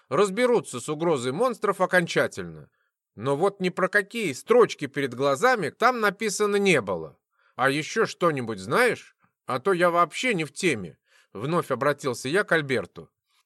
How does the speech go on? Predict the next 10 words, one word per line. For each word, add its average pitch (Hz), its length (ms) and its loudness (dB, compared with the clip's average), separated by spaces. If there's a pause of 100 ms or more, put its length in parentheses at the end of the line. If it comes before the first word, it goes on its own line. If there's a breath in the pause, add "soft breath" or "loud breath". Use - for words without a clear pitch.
Тому, 151 300 2
видно, 180 320 -2
польстило, 175 800 -2 (140)
что - 300 0
он 160 120 2
хоть 156 260 -6
в - 60 -18
чем-то 226 400 0
лучше 185 360 -2
мажора, 147 600 0